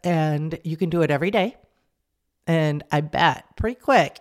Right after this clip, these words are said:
you're gonna have a huge shift in your life. And I'd love to,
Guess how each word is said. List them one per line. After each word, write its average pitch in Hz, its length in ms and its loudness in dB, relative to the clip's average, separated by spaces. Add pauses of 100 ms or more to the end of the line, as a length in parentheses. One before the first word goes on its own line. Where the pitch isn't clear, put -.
you're 185 240 0
gonna 180 180 0
have 147 500 0
a 160 80 -2
huge 180 460 -2
shift - 360 -6
in 165 100 -4
your 151 120 -2
life. 147 380 -6 (160)
And 180 300 0
I'd 180 160 2
love 185 260 0
to, 262 160 -4